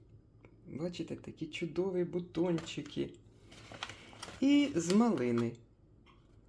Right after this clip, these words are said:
Так, так і зробимо. Беремо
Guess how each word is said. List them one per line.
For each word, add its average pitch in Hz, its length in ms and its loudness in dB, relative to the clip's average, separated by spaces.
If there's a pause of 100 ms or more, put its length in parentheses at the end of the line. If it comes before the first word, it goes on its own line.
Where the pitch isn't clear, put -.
(340)
Так, 127 300 -6 (260)
так 220 140 -2 (180)
і 190 80 -4
зробимо. 131 640 0 (3250)
Беремо 143 540 4